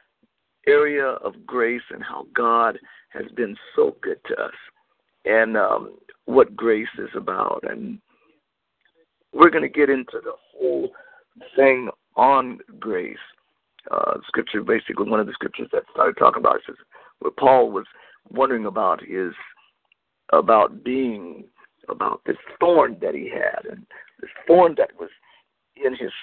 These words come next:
side, and he wanted it to be removed, and, uh, with it being, wanted to have it removed, and it's, he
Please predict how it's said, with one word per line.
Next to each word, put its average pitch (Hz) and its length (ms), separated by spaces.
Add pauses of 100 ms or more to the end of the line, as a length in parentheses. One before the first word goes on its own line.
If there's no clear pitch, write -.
side, 135 340
and 98 100
he 98 100
wanted 143 300
it 120 180
to - 60
be 104 200
removed, 110 600 (520)
and, 90 400
uh, 67 360 (140)
with 403 160
it 107 240
being, 117 400 (320)
wanted 131 300
to 120 120
have 113 180
it - 80
removed, 110 500
and 90 280 (1080)
it's, - 220 (760)
he - 120